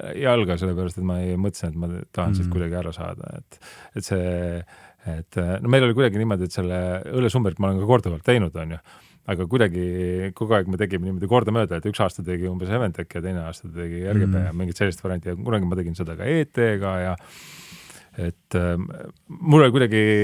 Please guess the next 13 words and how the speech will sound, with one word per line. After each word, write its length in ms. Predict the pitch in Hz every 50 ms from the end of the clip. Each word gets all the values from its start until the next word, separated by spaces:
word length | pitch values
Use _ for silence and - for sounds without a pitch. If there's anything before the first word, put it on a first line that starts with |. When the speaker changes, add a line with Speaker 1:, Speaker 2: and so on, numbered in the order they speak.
| 104 104 101
Speaker 1:
sedasi 360 | 92 143 131 120 104 90 98
üldse 260 | 98 104 110 - - 98
see 80 | 104
Õllesummeriga, 640 | 110 110 104 95 90 113 101 98 90 90 87 87 90
et 220 | 90 - - - - 71 - - 247 - - 180 _ - - 139
mingi 180 | 131 123 117
aasta 220 | 110 107 - - 98
ma 100 | 95 98
tegin 220 | 110 101 104 101
seda 240 | 98 92 92 101 95
seal 320 | 101 104 104 101 98 98 95
nagu 220 | 98 98 101 101
kohalikult 400 | 120 120 113 107 104 - 107